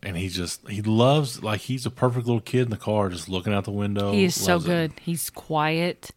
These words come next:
Speaker 2: He never screams or cries.
Speaker 1: Yeah, he's just down for the ride.
Speaker 2: Mm-hmm.
Speaker 1: And there's something about when we get to the drive-thru, he's, he constantly wants your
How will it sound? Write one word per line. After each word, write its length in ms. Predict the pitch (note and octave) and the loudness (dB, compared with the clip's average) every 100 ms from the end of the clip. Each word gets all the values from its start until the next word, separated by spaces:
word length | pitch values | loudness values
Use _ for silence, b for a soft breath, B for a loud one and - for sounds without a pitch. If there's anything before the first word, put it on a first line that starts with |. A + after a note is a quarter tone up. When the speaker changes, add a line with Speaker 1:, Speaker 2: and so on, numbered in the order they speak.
| _ | _
Speaker 2:
He 100 | D#3+ | -2
never 500 | E3+ E3 E3 D#3+ D#3+ | 0 0 0 0 -2
screams 460 | - - D#3+ D#3 D#3 | -4 -4 0 0 -2
or 60 | D#3 | -4
cries. 540 | D3+ C#3+ D3 D3+ - G2+ | -2 -2 -2 -6 -10 -6
Speaker 1:
Yeah, 280 | G2 A2+ E2+ | -2 -2 -4
he's 260 | F#2 F2+ | -8 -6
just 180 | F#2 F2 | -8 -6
down 280 | F2+ F#2 F#2 | -4 -4 -4
for 120 | F#2+ | -6
the 80 | G2 | -4
ride. 340 | G2 F#2+ F#2 - | -4 -4 -8 -8
Speaker 2:
Mm-hmm. 340 | - F#3 E3+ E3+ - _ _ _ _ _ _ _ - | -2 0 0 -2 -6 _ _ _ _ _ _ _ -6
Speaker 1:
And 100 | G#2+ | -6
there's 120 | - | -2
something 340 | - F#2+ A2 | -2 0 0
about 240 | G2+ G2 F#2 | 2 2 2
when 100 | F#2+ | 0
we 80 | F#2 | 0
get 120 | F#2 | -2
to 40 | |
the 100 | F2+ | -6
drive-thru, 500 | F2 F#2+ F#2+ - F2+ | -6 -4 -4 -6 -10
he's, 260 | E2+ F#2 F#2 _ | -8 -10 -12 _
he 240 | G#2+ G2 - _ _ _ _ _ - - | -12 -12 -12 _ _ _ _ _ -20 -16
constantly 560 | - G2+ F2+ - G2 | -4 0 0 -2 -2
wants 180 | F#2 E2 | -2 -4
your 100 | F2 | -8